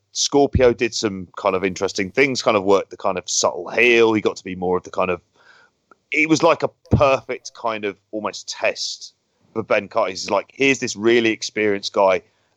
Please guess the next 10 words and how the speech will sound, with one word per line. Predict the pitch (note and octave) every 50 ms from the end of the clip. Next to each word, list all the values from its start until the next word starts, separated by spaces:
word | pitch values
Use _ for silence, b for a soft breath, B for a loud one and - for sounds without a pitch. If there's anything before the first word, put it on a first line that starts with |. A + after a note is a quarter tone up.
| _ -
and | G#2+ G#2+
you | A#2+ C#3 C3+
can | B2+ A#2+ G#2+
do | - B2+
your | B2+ A2+ A2 G#2
stuff | - - - G2+ - -
around." | G2 F#2 G2 G2 F#2+ F#2 F2+ F2+ E2+ - - _ _
And | G#2 G#2 A#2
he, | A#2+ A2+ G2 - _
he | - C#3